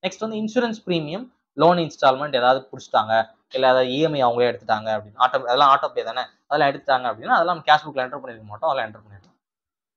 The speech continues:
Direct payment by bank, அது ஏதாவது bills pay பண்றதுக்கோ இல்ல subscriptions pay பண்றதுக்கோ, ஆஹ், பர்சனலா சொல்றேன், நான் உங்களுக்கு புரியுற மாதிரி, கம்பெனிக்கு சில direct பேமெண்ட்ஸ் இருக்கும்,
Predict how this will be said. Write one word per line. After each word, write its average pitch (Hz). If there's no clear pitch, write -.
Direct 202
payment 160
by 139
bank, 107
அது 233
ஏதாவது 226
bills 196
pay 185
பண்றதுக்கோ 127
இல்ல 143
subscriptions 165
pay 131
பண்றதுக்கோ, 113
ஆஹ், 107
பர்சனலா 190
சொல்றேன், 156
நான் 139
உங்களுக்கு 127
புரியுற 127
மாதிரி, 127
கம்பெனிக்கு 208
சில 185
direct 139
பேமெண்ட்ஸ் 117
இருக்கும், 113